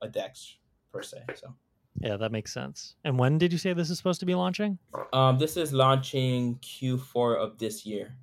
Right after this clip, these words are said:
Speaker 2: Oh, wow, that's soon.
Speaker 1: Actually, they, they're saying Q, Q three, um, in the next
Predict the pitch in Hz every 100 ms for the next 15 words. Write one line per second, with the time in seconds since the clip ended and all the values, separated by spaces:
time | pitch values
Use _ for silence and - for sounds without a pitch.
0 | - - - 135 101 104 98 107 - 113
1 | - 135 - - 247 233 143 160 202 226
2 | 262 370 330 302 - - 196 165 139 _
3 | _ _ - - 135 131 - 110 131 151
4 | - _ 127 123 120 120 117 113 - -